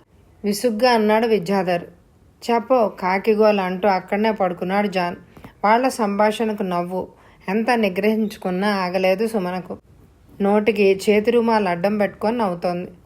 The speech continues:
విద్యాధర్కి కోపం ఎక్కువవుతోంది. విసుగ్గా లేచి జాన్ను రెక్కబట్టి లాగి కూర్చోబెట్టాడు. "నేను ఇంతవరకు మర్యాదగా చెప్పాను,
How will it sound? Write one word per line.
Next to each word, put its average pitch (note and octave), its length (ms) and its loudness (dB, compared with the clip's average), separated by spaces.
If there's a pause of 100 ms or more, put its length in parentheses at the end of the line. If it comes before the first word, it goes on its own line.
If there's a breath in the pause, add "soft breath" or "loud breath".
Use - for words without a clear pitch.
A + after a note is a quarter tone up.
(160)
విద్యాధర్కి A3+ 600 0
కోపం G3+ 460 -2
ఎక్కువవుతోంది. F#3 640 -2 (120)
విసుగ్గా G#3+ 460 0
లేచి G3+ 340 0
జాన్ను F#3+ 720 -2
రెక్కబట్టి G#3+ 540 -2
లాగి G3 220 0
కూర్చోబెట్టాడు. F#3 800 -4 (480 loud breath)
"నేను G3+ 160 0
ఇంతవరకు A#3 480 0
మర్యాదగా G3+ 560 0
చెప్పాను, F3+ 440 -4